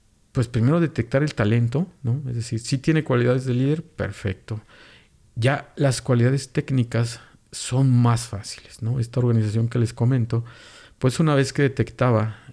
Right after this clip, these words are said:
este, estas cualidades básicas casi naturales de liderazgo de al-, de, de algunos,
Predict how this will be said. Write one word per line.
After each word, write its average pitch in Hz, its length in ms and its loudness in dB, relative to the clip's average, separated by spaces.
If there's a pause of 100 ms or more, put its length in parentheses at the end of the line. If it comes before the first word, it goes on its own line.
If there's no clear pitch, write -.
(160)
este, 110 320 -4
estas 120 260 -2
cualidades 113 480 2
básicas 117 500 -2
casi 120 280 -2
naturales 113 640 2
de 113 100 2
liderazgo 107 560 2
de 107 80 2
al-, 104 180 -2 (100)
de, 107 180 -2
de 101 300 -6
algunos, 107 640 0